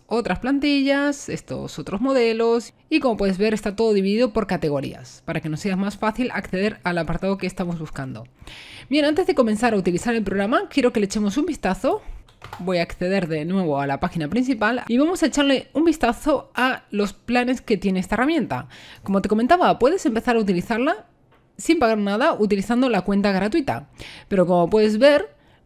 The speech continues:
la cuenta personal son solo cuatro dólares al mes y te ofrece muchas más características como documentos privados ilimitados,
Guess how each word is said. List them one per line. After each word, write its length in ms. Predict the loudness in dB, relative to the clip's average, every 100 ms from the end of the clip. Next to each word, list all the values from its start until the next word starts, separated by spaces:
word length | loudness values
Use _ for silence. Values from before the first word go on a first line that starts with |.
| _ _ _ -2
la 120 | 0
cuenta 420 | 4 4 4 0
personal 580 | 0 0 2 2 0 -2
son 240 | -2 0 4
solo 260 | 4 4
cuatro 380 | 4 2 2 2
dólares 400 | 2 2 2 2
al 80 | 2
mes 300 | 4 2 0
y 140 | 0 2
te 100 | 2
ofrece 540 | 0 0 0 -2 -4
muchas 460 | -2 2 4 4 2
más 160 | 2 0
características 880 | -2 -2 0 0 0 -2 -2 -2
como 560 | 0 2 2 2 0 -6 _ _ -10
documentos 800 | -6 -4 -2 0 0 -2 -6 -10 _ _
privados 540 | -6 0 2 0 -4 -4
ilimitados, 880 | 0 4 4 4 2 4 4 2